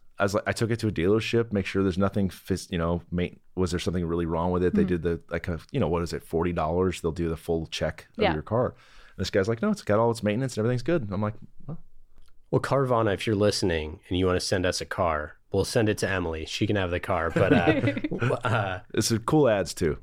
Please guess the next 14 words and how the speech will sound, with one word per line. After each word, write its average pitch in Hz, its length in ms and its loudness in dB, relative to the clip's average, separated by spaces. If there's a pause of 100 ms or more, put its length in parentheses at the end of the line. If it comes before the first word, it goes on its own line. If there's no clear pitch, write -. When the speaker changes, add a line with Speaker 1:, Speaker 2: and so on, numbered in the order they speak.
Speaker 1:
really 90 180 4
cool 73 240 -2
ads. - 260 -8 (320)
Speaker 3:
All 110 60 0
right. 101 180 -2 (100)
Any 123 180 4
other 127 340 2
final 120 240 0
things? 151 340 0
Any 120 160 6
other 127 140 4
things? 151 340 0
Speaker 2:
Uh, 220 920 2
most, 214 400 2